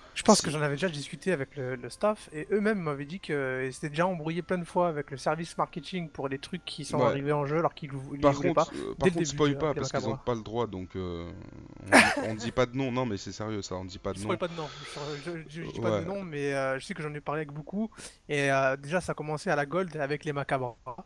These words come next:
Speaker 1: où
Speaker 2: Ouais.
Speaker 1: ils s'engrainaient avec le service marketing parce qu'ils voulaient pas du tout que ça arrive en jeu, euh, et du coup, ils ont dû le, les sortir, euh, plus tard, euh, grâce à des négociations.
Speaker 2: Mhm.
Speaker 1: Mais, euh, faut clairement savoir que le staff et, euh,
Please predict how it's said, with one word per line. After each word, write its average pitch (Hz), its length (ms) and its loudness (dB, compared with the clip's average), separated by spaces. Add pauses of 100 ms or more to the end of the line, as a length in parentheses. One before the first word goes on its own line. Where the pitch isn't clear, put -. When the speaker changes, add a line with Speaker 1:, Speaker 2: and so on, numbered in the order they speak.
(380)
Speaker 1:
où 151 40 -4
Speaker 2:
Ouais. 147 60 2
Speaker 1:
ils 143 40 2
s'engrainaient 147 580 2
avec 143 280 0
le 139 160 0
service 147 320 -2
marketing 170 400 -4
parce - 220 -4
qu'ils 143 320 -2
voulaient 139 160 -2
pas 160 160 2
du 147 160 -8
tout 165 100 -10
que - 80 -10
ça 151 120 0
arrive 139 180 -4
en 139 160 -2
jeu, 139 100 0
euh, 156 360 2 (420)
et 135 80 0
du 135 100 -6
coup, 185 100 -2
ils 156 80 4
ont 147 40 2
dû 147 100 -2
le, 147 160 4
les 147 200 0
sortir, - 600 -2
euh, 127 800 -4
plus - 200 -12
tard, 151 300 2
euh, 127 220 0 (460)
grâce - 300 -2
à 147 60 -2
des 139 100 -4
négociations. 143 680 -2
Speaker 2:
Mhm. 127 100 -2 (320)
Speaker 1:
Mais, 143 180 8
euh, 127 840 0
faut 151 400 -2
clairement 156 400 0
savoir 147 380 -4
que 131 400 -2 (100)
le 139 120 -6
staff 156 420 0
et, 131 240 -2
euh, 127 100 -4